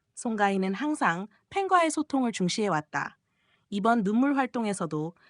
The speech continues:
그녀는 에스엔에스와 라이브 방송을 통해 곡에 담긴 의미를 직접 설명하고 팬들에게 감사의 마음을 전했다.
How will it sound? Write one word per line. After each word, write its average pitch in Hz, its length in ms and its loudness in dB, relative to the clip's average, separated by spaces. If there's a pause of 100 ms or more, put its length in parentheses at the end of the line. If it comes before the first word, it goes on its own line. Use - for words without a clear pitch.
(140)
그녀는 208 320 0
에스엔에스와 233 600 0
라이브 196 340 2
방송을 185 420 0
통해 160 400 -6 (380)
곡에 196 260 0
담긴 226 400 0
의미를 208 380 2
직접 - 320 -4
설명하고 277 720 -2 (340)
팬들에게 262 540 0
감사의 214 560 2
마음을 165 380 2
전했다. 151 600 -4